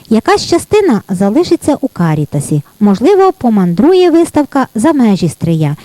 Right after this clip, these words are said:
чи відбудеться благодійний аукціон. Це також питання відкрите. Мабуть, символічно,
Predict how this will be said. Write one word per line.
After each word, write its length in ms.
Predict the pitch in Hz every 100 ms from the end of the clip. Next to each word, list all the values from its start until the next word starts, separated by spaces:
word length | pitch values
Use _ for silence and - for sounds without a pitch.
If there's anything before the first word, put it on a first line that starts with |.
| - -
чи 160 | - 427
відбудеться 640 | 294 196 277 339 - 294
благодійний 720 | 262 254 185 170 320 311 247
аукціон. 640 | - 294 - - 175 160 147 - - -
Це 160 | - 440
також 440 | 226 - 240 330
питання 500 | - 196 190 196 202
відкрите. 560 | 190 - 151 143 - 127 _ _ _
Мабуть, 320 | 214 294 311 - - 196
символічно, 680 | 277 277 277 311 381 - 165